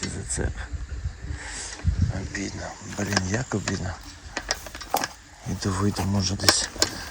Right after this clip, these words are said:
в іншу сторону стягну. Відцепився. Повезло. Не хотілося на першому ж закиді втрачати.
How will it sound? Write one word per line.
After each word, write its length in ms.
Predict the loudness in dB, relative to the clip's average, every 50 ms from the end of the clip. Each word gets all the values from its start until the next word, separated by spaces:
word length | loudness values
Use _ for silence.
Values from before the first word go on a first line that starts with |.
| -6 -6 -6 -6 -6 -2 -2 0 0
в 200 | 0 -2 -2 -2
іншу 240 | -2 0 0 0 0
сторону 520 | -2 0 0 0 0 0 0 -2 -2 -2
стягну. 420 | -4 -2 -2 -2 -2 -2 -2 -4 -4 -4 -4 -4 -4 -4 -4 -6 -8 -8 -8 -6 -6 -6 -6 -6 -6 -6 -4 0
Відцепився. 800 | 0 4 6 6 6 6 6 2 6 8 10 10 10 10 8 8 4 0 -4 -6 -6 -6 -6 -6 -6 -4 -2 0 0 0 0 0 -8 -8 -4 -2 -2 -2 -2 -6 -6 -4
Повезло. 600 | -2 0 4 4 4 4 4 4 2 0 0 -2 -4 -6 -8 -10 -10 -10 -10 -10 -10 -8 -6 -6 -6 -6 -6 -8 -4 -2
Не 60 | 0 0
хотілося 680 | 0 0 0 2 4 4 4 4 6 4 2 2 0 -2 -6 -6 -6 -6 -6 -6 -6 -6 -6 -6 -8 -10 -10 -10 -12 -8 -6
на 60 | -6 -6 -4 -2
першому 400 | 0 0 0 0 0 0 0 0
ж 80 | 2 2
закиді 400 | 2 2 2 4 2 0 0 -2 -4 -2 -2 0 0 0 -2 -4 -12 -10 -10 -10 -10 -8 -10 -10 -10 -12 -14 -16 -14 -16 -14 -14 -12 -12
втрачати. 720 | -8 -6 -6 -6 -4 2 2 2 4 4 2 0 -2 -4